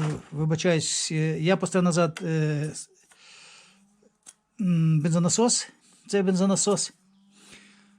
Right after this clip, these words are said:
І повністю я сюди поставив всі прокладки, які були. І пер-, по-, попередньо я також виготовив м-,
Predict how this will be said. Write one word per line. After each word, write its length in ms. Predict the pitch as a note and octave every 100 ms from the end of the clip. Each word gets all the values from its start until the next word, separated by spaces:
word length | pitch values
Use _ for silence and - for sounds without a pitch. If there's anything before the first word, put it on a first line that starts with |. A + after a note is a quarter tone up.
| _ _
І 180 | G3 F#3+
повністю 520 | F#3+ A#3+ C4+ A#3+ A3+
я 340 | G#3 G3+ G3 F#3
сюди 260 | F#3+ F#3+
поставив 380 | F#3 D#3+ G3 F#3
всі 180 | - F#3+
прокладки, 480 | F3 E3+ G#3 G#3 F#3
які 180 | F#3
були. 320 | E3 E3 C3 - - - - - - - - - - - -
І 140 | A#3
пер-, 220 | - F#3
по-, 160 | F3+ F#3+
попередньо 600 | - F#3 G3 B3 A3 G#3
я 360 | D#3+ G3+ G3+ - -
також 600 | - A3 G#3+ E3+ - - - _ _ _ _ - _ -
виготовив 800 | C#3+ G3 G3 G3 F#3 F#3 D3 -
м-, 220 | G#3+ E3